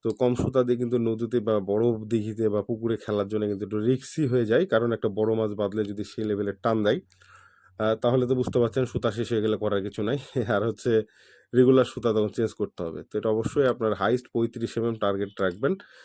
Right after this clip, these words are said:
তাহলে দেড়শো মিটার আটবে। I think পঁয়ত্রিশ এম এমটা দেড়শো মিটার আটবে। তো পঁচিশ থেকে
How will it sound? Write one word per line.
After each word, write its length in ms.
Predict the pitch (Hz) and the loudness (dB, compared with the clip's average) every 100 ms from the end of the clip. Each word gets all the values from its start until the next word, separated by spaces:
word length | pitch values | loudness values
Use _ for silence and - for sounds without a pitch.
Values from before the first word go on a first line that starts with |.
| - | -10
তাহলে 220 | - 120 113 | 2 4 6
দেড়শো 320 | 127 - 127 | 4 4 2
মিটার 240 | 110 110 | 4 2
আটবে। 240 | 104 117 139 | 2 2 0
I 120 | 123 | 0
think 260 | - 123 | -2 -4
পঁয়ত্রিশ 340 | 120 120 117 117 | -2 -2 -2 0
এম 80 | 113 | 0
এমটা 160 | 110 | 0
দেড়শো 300 | 104 104 - | -2 -4 -4
মিটার 240 | 104 101 95 | -4 -2 -4
আটবে। 220 | 95 139 139 | -4 -6 -2
তো 320 | 110 107 104 98 | 0 2 0 -2
পঁচিশ 320 | 120 - 139 - | -8 -6 -8 -6
থেকে 160 | 143 | -6